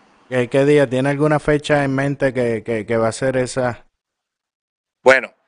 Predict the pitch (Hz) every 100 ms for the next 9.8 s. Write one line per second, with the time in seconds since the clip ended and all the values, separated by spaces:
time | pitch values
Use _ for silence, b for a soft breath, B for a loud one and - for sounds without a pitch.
0 | _ _ _ 143 131 156 185 185 208 208
1 | 214 208 180 156 135 131 123 - - 143
2 | - 147 147 123 135 143 139 - 135 156
3 | 170 175 _ - 196 185 170 160 156 151
4 | 156 135 151 180 185 180 185 185 156 135
5 | _ _ _ _ _ 135 127 117 135 131
6 | 131 147 170 175 - 175 147 - 160 160
7 | 160 170 - - 151 185 175 170 165 170
8 | 175 - 123 117 - 135 156 151 160 151
9 | 151 160 175 - 180 135 135 156